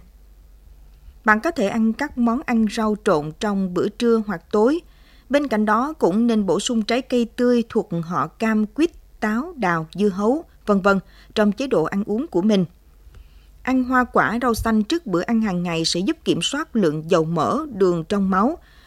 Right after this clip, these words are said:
Mặt khác là nên uống nhiều nước mỗi ngày. Theo các nhà nghiên cứu khoa học, cách tốt nhất để ngăn ngừa bệnh tiểu đường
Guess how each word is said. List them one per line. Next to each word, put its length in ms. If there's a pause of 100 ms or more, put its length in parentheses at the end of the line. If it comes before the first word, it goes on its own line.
(120)
Mặt 220
khác 300
là 160
nên 360
uống 280
nhiều 180
nước 280
mỗi 160
ngày. 240 (680)
Theo 140
các 200
nhà 160
nghiên 240
cứu 180
khoa 200
học, 400
cách 180
tốt 220
nhất 200
để 140
ngăn 240
ngừa 200
bệnh 260
tiểu 180
đường 220